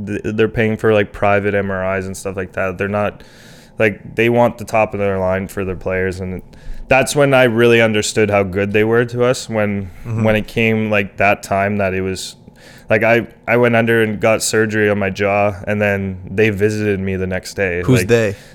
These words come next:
Speaker 1: like, Bobby and Cam.
Speaker 2: Did
Speaker 1: So,
Speaker 2: they?
Speaker 1: yeah, it's, it's stuff like that, right? That,
Speaker 2: Think
Speaker 1: like,
Speaker 2: about if you're a parent hearing this story. How good does that make you feel?
Speaker 1: Yeah, exactly. Like, and my, my parents weren't able, weren't able to come down for that. So, like, it, it makes,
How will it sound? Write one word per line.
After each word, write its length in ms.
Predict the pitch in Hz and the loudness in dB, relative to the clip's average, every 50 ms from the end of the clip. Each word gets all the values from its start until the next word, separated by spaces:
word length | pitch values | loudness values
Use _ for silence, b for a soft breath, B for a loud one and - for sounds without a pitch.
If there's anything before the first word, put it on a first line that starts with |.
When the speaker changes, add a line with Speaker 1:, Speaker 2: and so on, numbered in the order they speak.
| B | B
Speaker 1:
like, 240 | - 110 104 95 90 | 0 2 2 2 2
Bobby 300 | 90 101 101 98 95 98 | 4 4 4 4 4 0
and 120 | 95 95 90 | -2 -2 -4
Cam. 320 | - 98 98 98 90 82 | -2 -2 -2 -2 -2 0
Speaker 2:
Did 160 | 95 113 110 | 0 0 2
Speaker 1:
So, 300 | 113 120 127 - - 95 | 4 4 4 4 4 2
Speaker 2:
they? 60 | 95 95 104 | 0 0 2
Speaker 1:
yeah, 220 | 107 104 95 92 | 4 4 4 4
it's, 320 | 95 104 95 - - - - | 2 0 -2 -6 -8 -8 -6
it's 160 | - 117 110 | -6 -4 -4
stuff 240 | - - 151 147 - | 0 2 2 2 4
like 180 | 147 123 107 - | 2 2 2 2
that, 160 | - 107 101 | 2 2 2
right? 300 | 92 90 92 95 101 107 98 | 2 0 0 0 0 0 0
That, 260 | - 104 101 98 - | 0 0 0 2 2
Speaker 2:
Think 20 | - 196 | 2 2
Speaker 1:
like, 80 | 208 | 2
Speaker 2:
about 140 | 220 220 220 | 4 4 4
if 80 | 202 170 | 4 4
you're 100 | 202 170 | 4 4
a 40 | 127 | 4
parent 380 | - - 135 123 117 113 107 | 4 4 4 2 2 2 0
hearing 260 | - 120 110 107 101 104 | 0 -2 -2 -2 -2 -2
this 120 | 101 - | -4 -6
story. 320 | - - 110 101 90 90 | -4 -2 0 0 2 2
How 100 | 104 135 | 2 2
good 140 | 143 123 131 123 | 4 4 4 4
does 120 | 127 110 | 6 6
that 120 | 113 107 | 6 4
make 200 | 104 110 107 - | 4 2 -2 -2
you 80 | - 101 | -4 -6
feel? 160 | - - 180 | -4 0 2
Speaker 1:
Yeah, 160 | 170 165 147 | 4 6 6
exactly. 640 | 123 113 107 117 147 147 151 143 147 - 117 110 110 | 4 4 2 4 4 4 4 4 2 0 0 2 4
Like, 200 | 123 135 139 135 151 | 4 4 4 4 4
and 140 | 156 151 151 | 2 4 4
my, 180 | 143 135 - - | 4 2 2 2
my 160 | - 139 139 | 0 2 2
parents 380 | 143 131 151 156 151 147 - - | 2 2 2 2 2 2 2 0
weren't 160 | 147 135 127 | 0 2 2
able, 240 | 123 123 120 123 113 - - | 2 2 2 2 0 -2 -4
weren't 340 | - 127 120 117 123 117 117 | -6 -4 0 0 2 2 4
able 200 | 113 113 110 120 113 | 2 4 4 2 2
to 40 | 110 | 0
come 240 | - - 113 107 98 | 0 -2 -2 0 2
down 300 | 92 98 110 120 127 127 | 2 2 4 2 2 0
for 160 | - - 120 | -4 -2 0
that. 240 | 107 95 95 95 - | 0 0 0 0 0
So, 260 | - - 127 120 120 | 0 2 4 4 4
like, 220 | 117 117 113 113 | 4 4 2 2
it, 180 | 123 120 - - | 2 0 0 0
it 100 | 123 139 | -2 0
makes, 500 | 135 139 156 160 127 - - - - | 2 2 2 0 0 -4 -6 -6 -8